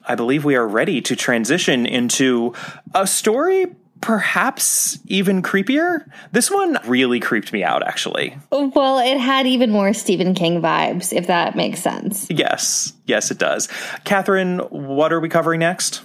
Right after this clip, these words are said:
Speaker 2: We're covering The Lamp. And
Speaker 1: Such an
Speaker 2: this story
Speaker 1: innocuous
Speaker 2: was
Speaker 1: title, isn't it?
Speaker 2: Yeah, unfortunately, because I was like, "Well, this can't be so bad, right?" So it was first published in that book form,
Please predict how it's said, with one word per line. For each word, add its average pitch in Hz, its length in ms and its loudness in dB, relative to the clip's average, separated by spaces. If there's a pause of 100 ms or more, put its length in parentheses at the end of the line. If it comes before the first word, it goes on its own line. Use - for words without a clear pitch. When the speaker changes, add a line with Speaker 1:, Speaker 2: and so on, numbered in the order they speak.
Speaker 2:
We're 311 120 2
covering 277 400 2
The 247 80 2
Lamp. 190 420 -2 (720)
And 202 680 2
Speaker 1:
Such 214 200 0
an - 40 2
Speaker 2:
this 339 120 2
story 147 180 4
Speaker 1:
innocuous 226 160 2
Speaker 2:
was 127 160 -2
Speaker 1:
title, 104 400 2
isn't 139 160 -4
it? 156 180 -2
Speaker 2:
Yeah, 208 1080 2
unfortunately, 185 1080 2
because 208 240 2
I 226 100 4
was 247 120 0
like, 269 160 0
"Well, 330 80 2
this 349 120 -2
can't 214 240 0
be 202 80 2
so 196 240 2
bad, 190 400 2
right?" 208 540 0
So 285 260 0
it 262 60 2
was 277 160 -2
first 262 260 0
published 240 440 0
in 214 180 4
that 180 240 2
book 208 220 0
form, 185 540 2